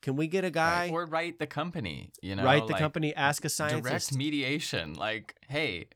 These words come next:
Speaker 2: w-,
Speaker 1: Yes.
Speaker 2: I've <laughs> come, it's come to my awareness that maybe this is in your product. Is that true? And if it is, like, what are you doing about it? It doesn't seem right." <laughs> Explain yourself.
Speaker 1: Yeah, I,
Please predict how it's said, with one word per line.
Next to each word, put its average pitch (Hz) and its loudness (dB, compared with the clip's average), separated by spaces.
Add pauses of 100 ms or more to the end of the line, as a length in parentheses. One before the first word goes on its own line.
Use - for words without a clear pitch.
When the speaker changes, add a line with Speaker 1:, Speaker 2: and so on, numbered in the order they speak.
(200)
Speaker 2:
w-, 110 -10
Speaker 1:
Yes. 135 4
Speaker 2:
I've 160 -2
<laughs> 143 -6
come, 165 -2
it's 147 -6
come 165 -4
to 160 -2
my 131 -2
awareness 135 -2
that 104 -4
maybe 143 -2
this 131 -4
is 123 -4
in 117 -4
your 113 -2
product. 131 -4
Is 101 -6
that 131 -2
true? 143 -4
And 110 -4
if 127 -6
it 147 -4
is, 135 -2
like, 151 -2 (400)
what 131 -2
are 151 2
you 135 2
doing 143 -2
about 80 -2
it? 73 -4
It 113 -4
doesn't 135 -2
seem 135 -2
right." 123 -2 (220)
<laughs> - -8
Explain 151 -4
yourself. 123 -4
Speaker 1:
Yeah, 160 4
I, 131 2